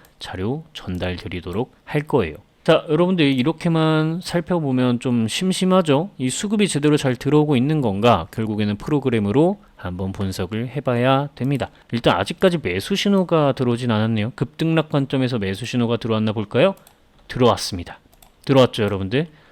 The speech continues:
들어왔어요. 자, 이거 타점 잡아야 되는 겁니다. 이제 매수 신호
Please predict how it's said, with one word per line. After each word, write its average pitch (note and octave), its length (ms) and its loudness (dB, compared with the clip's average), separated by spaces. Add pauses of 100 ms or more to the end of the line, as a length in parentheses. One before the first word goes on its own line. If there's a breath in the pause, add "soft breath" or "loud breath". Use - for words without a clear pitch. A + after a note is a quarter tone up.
(140 soft breath)
들어왔어요. D#3+ 760 4 (460 soft breath)
자, - 100 0
이거 D3 140 6
타점 - 280 0
잡아야 D3+ 320 4
되는 D3 220 2
겁니다. G#2+ 280 -2
이제 G2 140 -6
매수 G2+ 280 -6
신호 D3 480 0